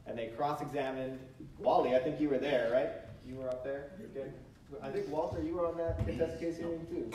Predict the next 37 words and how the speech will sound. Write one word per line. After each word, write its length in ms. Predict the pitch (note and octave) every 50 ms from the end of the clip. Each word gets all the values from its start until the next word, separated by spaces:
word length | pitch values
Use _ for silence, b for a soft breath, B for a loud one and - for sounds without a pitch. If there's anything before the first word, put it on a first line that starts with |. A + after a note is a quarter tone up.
| -
First 240 | - C#3 D3+ - -
one 120 | F3 F#3 -
or 80 | -
second 280 | - - - A#2 A2 G#2
one? 1300 | G2 F#2+ - - - - - - - - - - - - - - - - - - - - - - - B2+ C3+
And 100 | C#3 C#3+
then 220 | C#3+ C#3 C#3 C#3 - - - - - - - - - - -
we 180 | B2 C3+ D3 D3
had 340 | D3+ C#3+ C#3+ C#3 C3+ C3+ -
all 260 | D#3 D#3 E3 F#3 F#3
the 180 | F3+ F3 E3+ -
experts 380 | E3 E3 - - E3+ E3+ E3 E3
come 200 | - D#3+ D#3+ D#3
in 360 | D#3 D#3 D#3 D#3 D#3 D#3 D#3 - - - - - - - - -
from 220 | C3+ B2+ A#2 A2+ C3
E 100 | D3 D#3
I 120 | D3+ C#3+
S. 360 | D3 D3 C#3+ C#3+ C#3+ - - - - -
They 80 | B2+
all 140 | B2+ D#3+ D3+
got 220 | D3+ D#3 - - -
cross-examined 640 | D3+ C#3 C#3 C3+ B2+ B2 C3 C3 B2+ C3 C3 B2
by 160 | A#2+ A#2 - -
whoever 220 | B2 B2+ C3+ C3
they 80 | C3 B2+
wanted. 220 | B2+ B2 - -
There's 120 | B2 -
only 160 | D3 D3 C#3+ C#3
one 260 | C3+ E3 F#3 F#3+ F3+
person 360 | F3+ F3+ E3+ E3 F3 E3 D3
who 60 | C#3+
was 120 | C#3 C3 B2+
excluded 640 | B2 - - - D#3 D#3+ E3 D#3+ D#3+ D#3+ D#3 - -
as 120 | C3+ B2 B2
a 40 |
witness, 540 | A#2 B2+ D3+ D#3 - D3+ D#3 D3+ - - - - - - - - - - - - - - - - - -
and 360 | B2+ B2 B2 B2 B2 B2 B2